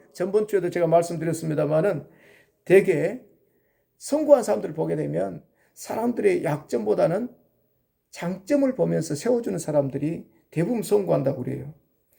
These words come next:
오늘 주시는 말씀도 마찬가지입니다. 믿는 성도가 가져야 될 그 자세, 성도들이 어떻게, 어떤 모습이 돼야 될 것인가를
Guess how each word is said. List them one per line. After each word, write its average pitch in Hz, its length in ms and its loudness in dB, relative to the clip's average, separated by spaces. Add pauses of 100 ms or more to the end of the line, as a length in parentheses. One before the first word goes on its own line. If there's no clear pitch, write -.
(920)
오늘 320 240 8
주시는 285 320 2
말씀도 240 380 2
마찬가지입니다. 185 920 0 (140)
믿는 226 440 2
성도가 240 540 2
가져야 175 460 2
될 139 460 -2 (300)
그 151 140 -14
자세, 156 640 -4 (1120)
성도들이 269 540 0
어떻게, 202 880 0
어떤 277 380 -2
모습이 202 340 -2
돼야 165 140 2
될 139 120 -4
것인가를 151 760 -2